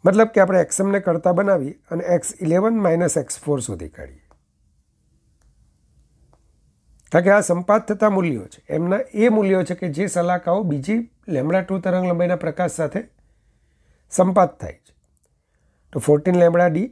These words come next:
upon ટુ ડી, સેવન લેમ્ડા કેપિટલ D by D, કિંમતો મૂકીએ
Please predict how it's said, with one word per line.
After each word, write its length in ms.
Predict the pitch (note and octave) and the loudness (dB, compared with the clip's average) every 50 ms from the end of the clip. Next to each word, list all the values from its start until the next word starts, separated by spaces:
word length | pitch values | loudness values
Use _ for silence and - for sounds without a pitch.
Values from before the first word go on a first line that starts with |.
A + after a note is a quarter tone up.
| _ _ - | _ _ -12
upon 280 | C#3 - C3 B2+ B2+ B2+ | -10 -6 -6 -6 -6 -6
ટુ 160 | B2+ - C3+ | -6 -6 -6
ડી, 200 | C#3+ F#3+ A#3+ _ _ _ _ _ _ _ _ _ _ _ _ _ _ _ _ _ _ _ _ _ _ _ _ _ _ _ _ _ _ _ _ _ _ _ _ - | -6 -6 -8 _ _ _ _ _ _ _ _ _ _ _ _ _ _ _ _ _ _ _ _ _ _ _ _ _ _ _ _ _ _ _ _ _ _ _ _ -6
સેવન 360 | - - D#3+ D#3+ E3+ F#3+ F3+ | -2 2 2 4 4 4 4
લેમ્ડા 280 | F3 F3 E3+ D#3+ E3+ E3 | 4 4 4 2 2 0
કેપિટલ 440 | E3 D3+ C#3+ E3+ D#3 D3+ D#3 D#3 C#3+ | 0 -2 -4 -4 -4 -4 -4 -2 -2
D 100 | D3 D3+ | -4 -4
by 240 | C#3+ D3 D3 E3 | -2 -2 -4 -4
D, 100 | D#3 E3+ G3 A#3 _ _ _ _ _ _ _ _ _ _ _ _ _ _ _ _ _ _ _ _ _ _ _ _ _ _ _ _ _ _ _ _ _ _ _ _ | -4 -8 -12 -14 _ _ _ _ _ _ _ _ _ _ _ _ _ _ _ _ _ _ _ _ _ _ _ _ _ _ _ _ _ _ _ _ _ _ _ _
કિંમતો 420 | - D#3+ D3+ D#3 E3 D#3 D#3 F3+ E3+ | 0 2 4 4 4 4 4 2 -2
મૂકીએ 420 | D#3+ D#3 C#3+ - - F3 G#3 - | -2 -2 -6 -6 -8 -8 -8 -10